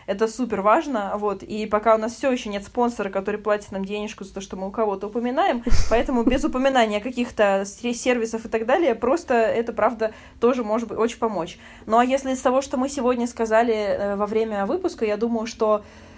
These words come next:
Speaker 1: э, поддержка комьюнити, э, в городе, который, э, в который переезжаешь, это то, что может помочь, да?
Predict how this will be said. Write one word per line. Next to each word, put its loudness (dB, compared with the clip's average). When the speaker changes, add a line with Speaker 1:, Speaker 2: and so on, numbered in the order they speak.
Speaker 1:
э, 2
поддержка 0
комьюнити, 0
э, 0
в 2
городе, 2
который, -2
э, -2
в -16
который -4
переезжаешь, -2
это -6
то, -4
что -12
может -6
помочь, -4
да? -2